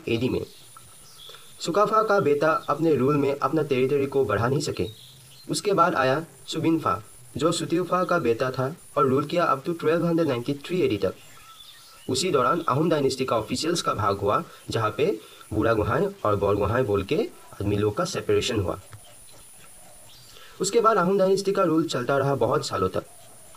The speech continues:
पास वाला राज्य attack नहीं कर पाते थे, क्योंकि reply attack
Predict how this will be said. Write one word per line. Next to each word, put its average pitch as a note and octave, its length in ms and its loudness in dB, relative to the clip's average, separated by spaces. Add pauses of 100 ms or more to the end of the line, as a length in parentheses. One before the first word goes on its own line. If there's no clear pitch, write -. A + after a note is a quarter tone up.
(380)
पास D3 240 0
वाला E3 180 4
राज्य C#3 380 2
attack C#3 280 0
नहीं C3 160 0
कर A2+ 140 0
पाते G2+ 260 0
थे, - 120 -6 (260)
क्योंकि G3 240 0
reply D#3 380 2
attack E3+ 300 0